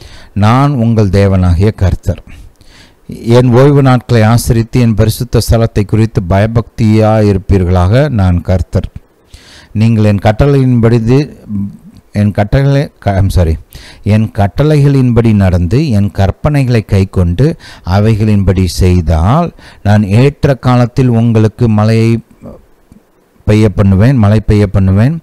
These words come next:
பூமி தன் பலனையும், வெளியிலுள்ள மரங்கள் தங்கள் கனியையும் கொடுக்கும். திராட்சை ரசம், பழம் பறிக்கும் காலம் வரைக்கும் போரடிப்பு காலம் இருக்கும்.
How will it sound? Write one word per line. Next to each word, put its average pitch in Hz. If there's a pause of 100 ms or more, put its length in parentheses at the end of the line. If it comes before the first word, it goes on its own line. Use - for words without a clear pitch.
(480)
பூமி 131
தன் 110
பலனையும், 110
வெளியிலுள்ள 113
மரங்கள் 107
தங்கள் 104
கனியையும் 110
கொடுக்கும். 147 (420)
திராட்சை 135
ரசம், 117
பழம் 131 (1500)
பறிக்கும் 127
காலம் 110
வரைக்கும் 120 (260)
போரடிப்பு 123
காலம் 110
இருக்கும். 127